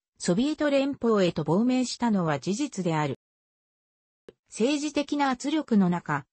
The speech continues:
バウハウスは千九百三十三年四月十一日に、ナチの命令で閉鎖された。この閉鎖についてや、ミース・ファンデルローへの反応などは、エレーヌ・ホーフマンの研究に詳しい。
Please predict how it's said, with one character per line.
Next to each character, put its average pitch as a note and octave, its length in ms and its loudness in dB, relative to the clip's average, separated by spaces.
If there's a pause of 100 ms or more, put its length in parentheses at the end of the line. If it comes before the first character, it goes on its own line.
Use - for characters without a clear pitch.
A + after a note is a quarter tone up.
(140)
バ E3+ 160 2
ウ C#4 60 2
ハ D#4 100 -2
ウ D#4 80 0
ス - 160 -4
は D#3+ 120 0
千 C#4+ 260 -4
九 C4 220 -6
百 A3 260 -6
三 B3 300 0
十 D#3 220 -4
三 G#3+ 320 0
年 A3 220 2
四 - 180 -4
月 A#3 280 -2
十 A3+ 240 0
一 A#3+ 240 0
日 G3+ 320 2
に、 F#3+ 240 0 (240)
ナ A#3+ 160 2
チ C#4 120 -4
の A3 140 2
命 G#3+ 220 2
令 A#3 140 2
で G3+ 100 -2
閉 A3+ 240 0
鎖 A#3 200 -6
さ F#3 140 -2
れ E3+ 100 -4
た。 - 260 -4 (420)
こ G#3+ 160 0
の C#4+ 100 0
閉 D#4 240 -2
鎖 D4+ 180 -4
に D4 140 -4
つ C#4+ 100 -6
い C4+ 120 -4
て G3+ 120 -2
や、 F3+ 240 0 (220)
ミ G#3+ 220 2
ー - 20 -2
ス・ - 180 -10
フ B3 80 -4
ァ A#3+ 40 0
ン C4+ 100 -2
デ C#4 140 0
ル C#4+ 100 2
ロ C#4 180 2
ー B3 60 2
へ G3+ 100 2
の E3 100 0
反 G3+ 280 -2
応 B3+ 160 0
な A#3+ 140 2
ど F3+ 100 2
は、 D#3+ 220 0 (200)
エ E3+ 120 2
レ D4 240 0
ー D4 40 -4
ヌ・ D4 120 0
ホ C#4 180 -2
ー - 20 -2
フ B3+ 160 -2
マ A3+ 160 4
ン F#3 60 2
の D#3+ 120 0
研 G#3 240 -2
究 B3 200 0
に A3+ 160 2
詳 G3 240 0
し F#3+ 280 0
い。 - 60 -8